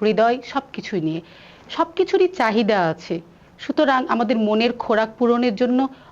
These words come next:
অবশ্যই কাব্যের প্রয়োজন। এবং চমৎকার কাব্য লেখেন আমাদের শাহনাজ পারভিন আপু। তো আমরা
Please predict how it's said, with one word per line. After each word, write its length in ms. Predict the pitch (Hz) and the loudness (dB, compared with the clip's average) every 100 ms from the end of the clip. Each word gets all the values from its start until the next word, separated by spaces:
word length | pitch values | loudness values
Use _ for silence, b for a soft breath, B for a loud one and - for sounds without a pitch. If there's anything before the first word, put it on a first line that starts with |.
| - | -2
অবশ্যই 600 | 226 220 320 - 339 392 | 0 2 -2 0 0 2
কাব্যের 440 | 403 220 165 185 | 0 -2 0 -2
প্রয়োজন। 560 | 185 185 170 165 160 165 B B B | -2 0 0 0 -2 -6 B B B
এবং 180 | 196 214 | -2 -2
চমৎকার 520 | 220 220 320 - 262 | 0 0 0 0 -2
কাব্য 320 | 247 202 175 | 0 -2 0
লেখেন 300 | 196 190 214 | 0 0 -2
আমাদের 260 | 175 170 180 | 0 0 -2
শাহনাজ 440 | - 233 254 269 - | -2 0 0 0 -2
পারভিন 280 | 247 240 | -2 0
আপু। 300 | 240 233 320 427 B B B - | -2 0 -2 -4 B B B -6
তো 60 | |
আমরা 680 | 208 202 208 208 202 196 | -4 -2 0 2 4 2